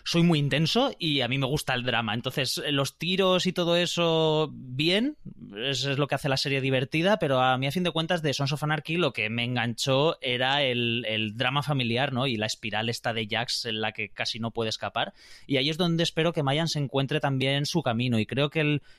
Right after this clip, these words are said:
el mundo de, de la frontera es un buen escenario para, pues, para crear unas tramas y hablar de otras cosas más allá de, de, del crimen que, que pueden ser interesantes.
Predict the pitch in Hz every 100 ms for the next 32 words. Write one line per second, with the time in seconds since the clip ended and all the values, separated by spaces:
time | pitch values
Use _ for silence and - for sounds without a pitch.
0 | - 123 131 151 156 156 160 156 156 135
1 | 127 117 131 123 123 123 123 151 180 -
2 | 123 - 147 139 139 135 - 120 123 127
3 | 139 139 123 113 110 107 - - - -
4 | - - 151 - 135 135 135 - 139 147
5 | 175 175 170 170 - 165 175 160 139 151
6 | 170 180 165 156 - 156 - 170 156 127
7 | 143 127 127 139 131 123 120 113 113 117
8 | 123 120 117 - 127 123 123 131 135 147
9 | - 107 101 104 117 117 127 131 123 139
10 | 101 - 95 82 -